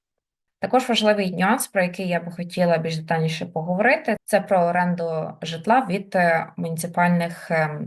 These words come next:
компаній. Багато українських, е, біженців отримали житло від, е, Міграхонсверкет, коли приїхали до Швеції. І зараз після отримання с-, шведського персонального номера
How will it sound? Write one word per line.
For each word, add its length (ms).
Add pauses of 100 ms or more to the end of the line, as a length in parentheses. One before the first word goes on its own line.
(100)
компаній. 640 (500)
Багато 340
українських, 680
е, 380
біженців 800
отримали 580
житло 400
від, 320
е, 300 (360)
Міграхонсверкет, 1040
коли 240
приїхали 580
до 120
Швеції. 760 (1400)
І 120
зараз 400
після 300
отримання 720
с-, 360
шведського 640
персонального 720
номера 560